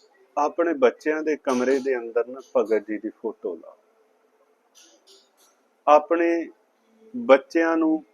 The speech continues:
ਭਗਤ ਜੀ ਦੀ ਜੀਵਨੀ ਪੜ੍ਹਨ ਲਈ ਦਿਓ। ਅਸੀਂ ਆਪਣੇ ਬੱਚਿਆਂ ਨੂੰ ਇਕੱਲੇ ਪੈਸਾ ਕਮਾਉਣ ਦੀਆਂ ਮਸ਼ੀਨਾਂ ਨਹੀਂ ਜੇ ਬਣਾਉਣਾ।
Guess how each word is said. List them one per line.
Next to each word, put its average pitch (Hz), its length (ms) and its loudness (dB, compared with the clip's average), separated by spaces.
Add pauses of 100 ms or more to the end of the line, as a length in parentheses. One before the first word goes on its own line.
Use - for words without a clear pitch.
ਭਗਤ 131 300 4
ਜੀ 135 120 0
ਦੀ 135 180 -6 (140)
ਜੀਵਨੀ 143 460 -2 (120)
ਪੜ੍ਹਨ 120 280 0
ਲਈ 101 140 -8
ਦਿਓ। - 220 -18 (1500)
ਅਸੀਂ 143 260 -2
ਆਪਣੇ 139 380 0
ਬੱਚਿਆਂ 127 480 0
ਨੂੰ 131 160 -4
ਇਕੱਲੇ 123 400 -2 (160)
ਪੈਸਾ 120 420 0
ਕਮਾਉਣ 110 440 -6
ਦੀਆਂ 110 200 -10
ਮਸ਼ੀਨਾਂ 110 560 -8
ਨਹੀਂ 95 200 -14
ਜੇ 104 80 -6
ਬਣਾਉਣਾ। - 380 -20